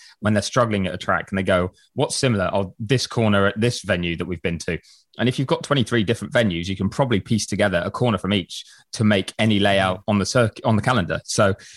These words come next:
you're gonna learn a lot more quickly that way. And I think when, that's one of my kind of bugbears with Formula One is that we rely so much on data and simulation and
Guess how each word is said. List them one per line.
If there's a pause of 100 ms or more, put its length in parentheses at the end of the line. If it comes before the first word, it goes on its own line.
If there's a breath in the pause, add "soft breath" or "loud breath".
(120 loud breath)
you're
gonna
learn
a
lot
more
quickly
that
way.
And
I
think (440 loud breath)
when, (200)
that's (260)
one
of
my
kind
of
bugbears
with
Formula
One
is
that
we
rely
so
much
on
data
and
simulation
and